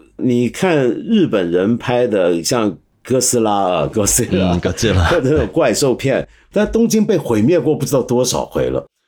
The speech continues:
Speaker 1: 然后，呃，到新世纪福音战士，然后到这个，呃，日本的动画电影里面大量的出现东京被干掉的，<laughs> 被砸成一片废墟的景象。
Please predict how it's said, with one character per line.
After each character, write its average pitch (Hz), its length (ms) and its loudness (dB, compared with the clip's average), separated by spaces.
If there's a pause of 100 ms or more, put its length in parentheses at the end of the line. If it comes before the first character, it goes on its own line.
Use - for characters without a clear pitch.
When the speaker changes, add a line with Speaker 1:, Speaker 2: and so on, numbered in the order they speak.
(160)
Speaker 1:
然 123 160 0
后， 131 480 2
呃， 107 260 0
到 151 160 2
新 147 200 2
世 143 200 0
纪 120 160 0
福 117 220 -2
音 123 200 2
战 123 280 0
士， 92 640 0
然 95 140 0
后 110 240 0
到 113 320 0
这 110 180 -2
个， 85 440 0 (400)
呃， 78 140 0
日 185 180 2
本 98 180 0
的 90 80 0
动 120 300 0
画 113 300 -2
电 123 280 0
影 95 160 2
里 90 60 0
面 98 260 0
大 165 280 0
量 110 260 0
的 80 160 0
出 113 260 -2
现 95 300 -2
东 120 240 0
京 117 260 0
被 110 200 0
干 95 340 -2
掉 85 240 0
的， 62 240 -6 (400)
<laughs> - 420 -6
被 151 160 2
砸 104 280 0
成 117 200 -2
一 113 120 2
片 120 260 -2
废 123 260 0
墟 110 320 -2
的 95 140 0
景 73 240 -6
象。 87 320 -4